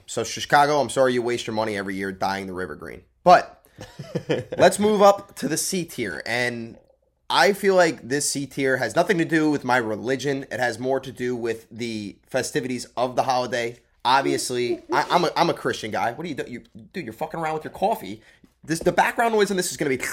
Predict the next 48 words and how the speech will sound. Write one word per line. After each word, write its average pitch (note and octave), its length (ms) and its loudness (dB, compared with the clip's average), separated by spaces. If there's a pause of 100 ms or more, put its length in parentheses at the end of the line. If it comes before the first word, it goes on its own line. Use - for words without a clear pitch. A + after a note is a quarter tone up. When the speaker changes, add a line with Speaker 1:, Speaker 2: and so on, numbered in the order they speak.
(560)
Speaker 2:
I G#2+ 60 -4
had B2+ 160 2
to B2 60 2
get A2+ 120 0
the G#2 80 0
last F2+ 280 -6
sip F#2 140 -4
of G2+ 60 -8
the F2 60 -4
coffee E2+ 400 -6
in. E2 200 -14 (140)
The, G#2+ 160 4
the G#2 140 -8
coffee C3 400 2
was G#2 160 -4
at G2+ 100 0
the G2+ 80 -4
bottom F#2+ 300 -4
of F2+ 60 -6
the F2+ 80 -4
ice, E2+ 220 -4
and - 100 0
I F2+ 100 -4
was F#2 160 -8
just - 320 -8
dying E2+ 360 -2
to - 60 -10
have F2 200 -8
a - 40 -16
sip. - 360 -12 (120)
Okay. F#4+ 360 0 (380)
<laughs> - 520 -6
Go A#2+ 140 2
back A2+ 280 2
to G2+ 80 -10
your F2 100 -8
seat E2+ 300 -14
here. D#2+ 240 -14 (180)
Speaker 1:
But D3+ 440 2
I F#3 200 2
am, F#3 200 0
I'm F3+ 160 2
a F3 40 -2
Christian. C#3 440 -2
I'm C3+ 100 -2
a C#3 40 0
religious B2+ 300 0
person. A2 600 -6